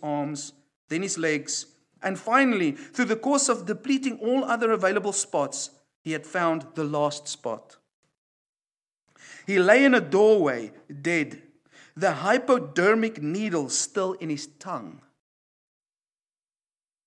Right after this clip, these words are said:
It was an unpleasant yet graphic picture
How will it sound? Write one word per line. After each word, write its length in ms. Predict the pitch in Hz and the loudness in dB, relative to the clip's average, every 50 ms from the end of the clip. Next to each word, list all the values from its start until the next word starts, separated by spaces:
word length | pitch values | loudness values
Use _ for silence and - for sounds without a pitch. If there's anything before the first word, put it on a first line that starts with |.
| _ _ _ _ _ _ _ _ _ _ _ _ _ _ _ _ _ _ _ _ _ _ | _ _ _ _ _ _ _ _ _ _ _ _ _ _ _ _ _ _ _ _ _ _
It 100 | - 151 | -16 -8
was 200 | 151 175 185 180 | -4 -4 -4 -2
an 80 | 196 180 - | -4 -2 0
unpleasant 840 | 226 247 254 247 247 - - 226 226 226 220 214 220 220 185 - 151 | 2 2 2 0 -2 -4 -6 -4 -4 -2 -2 -4 -4 -6 -6 -6 -8
yet 180 | 165 151 131 | -8 -8 -10
graphic 580 | 127 131 160 185 202 202 - - 220 - _ _ | -8 -4 -2 -2 -2 -2 -4 -8 -14 -14 _ _
picture 540 | - 190 185 - - - 139 127 117 117 | -10 -10 -10 -12 -14 -10 -10 -8 -8 -10